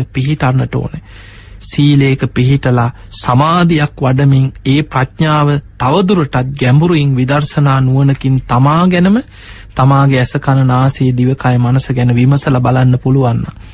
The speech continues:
අන්න බුදුරජාණන් වහන්සේ අර මාරයාට පෙන්වුවේ, "මාරය, මගේ ශ්‍රාවකයෝ, මේ ඇස අනිත්‍යයි" කියලා විදර්ශනා නුවණින් දකින අය,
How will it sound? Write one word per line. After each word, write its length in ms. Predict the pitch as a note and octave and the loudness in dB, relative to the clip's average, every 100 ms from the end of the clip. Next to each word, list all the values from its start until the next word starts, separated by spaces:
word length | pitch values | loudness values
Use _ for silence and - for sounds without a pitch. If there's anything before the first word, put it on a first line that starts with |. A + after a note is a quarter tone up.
| - - - | -20 -20 -6
අන්න 280 | - C#3 C3+ | 2 4 4
බුදුරජාණන් 640 | C3 C3 C3 B2+ B2+ B2 | 2 0 0 0 0 0
වහන්සේ 340 | B2 B2+ - | 0 0 -2
අර 100 | B2+ | 0
මාරයාට 580 | B2 A#2+ B2+ C3+ C3 C3+ | 2 2 2 2 0 0
පෙන්වුවේ, 360 | C3 C3 C3 B2+ | -2 0 2 2
"මාරය, 460 | B2 B2 B2+ B2+ B2 | 2 2 2 2 2
මගේ 380 | A#2+ A#2+ C3 C3 | 2 2 0 0
ශ්‍රාවකයෝ, 680 | - C3+ C#3+ D3 - - - - - - - - | -2 -2 0 0 -2 -8 -10 -14 -20 -20 -6 0
මේ 280 | C#3+ D#3+ E3 | 2 4 2
ඇස 180 | D#3 - | 0 -2
අනිත්‍යයි" 840 | C#3 C#3 F3 - - D#3+ D#3 D#3 | 0 2 2 -2 -4 -2 2 0
කියලා 380 | D3 C#3 C3+ C3+ - - - - - C#3 | 0 -2 -2 -2 -6 -18 -20 -20 -2 2
විදර්ශනා 800 | C3 C3 E3 F#3 - G#3+ G3+ G3 | 2 2 2 0 0 0 2 2
නුවණින් 420 | F#3 F3 G3 F#3 | 2 2 2 0
දකින 340 | D#3 D3+ F#3+ F3+ | 0 -2 -2 -2
අය, 220 | G#3 D#3+ | -2 -6